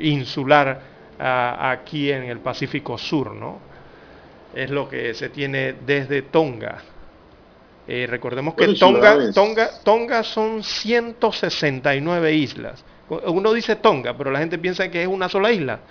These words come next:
Speaker 1: No, ese es un
Speaker 2: No, no, no.
Speaker 1: archipiélago que tiene ciento sesenta y nueve islas. Entonces están revisando, me imagino eso, ¿no? Todas, una por una. Muchas de ellas, eh, eh, que recordemos que son islas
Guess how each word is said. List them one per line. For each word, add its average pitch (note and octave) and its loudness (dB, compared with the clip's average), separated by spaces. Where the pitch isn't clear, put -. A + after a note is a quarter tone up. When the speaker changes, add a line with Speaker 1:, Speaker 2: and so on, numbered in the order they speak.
Speaker 1:
No, D3+ 2
ese D3 -6
es D#3+ -4
un F#3 -4
Speaker 2:
No, G3 2
no, - -6
no. C4 0
Speaker 1:
archipiélago G3 2
que C#3+ -4
tiene F#3 -2
ciento A3+ -2
sesenta C#3+ -2
y C#3 -4
nueve D#3+ 0
islas. - -10
Entonces C3+ -6
están C3+ -8
revisando, D3+ 0
me B2 -8
imagino C3+ -6
eso, C3+ -8
¿no? B2+ -8
Todas, C3+ -4
una C3 -6
por B2+ -2
una. D3 -4
Muchas D3 -2
de C#3+ 6
ellas, D3+ 4
eh, A#2 -4
eh, A2+ -4
que C3+ -6
recordemos B2+ -4
que D3+ 0
son D3 2
islas D#3 2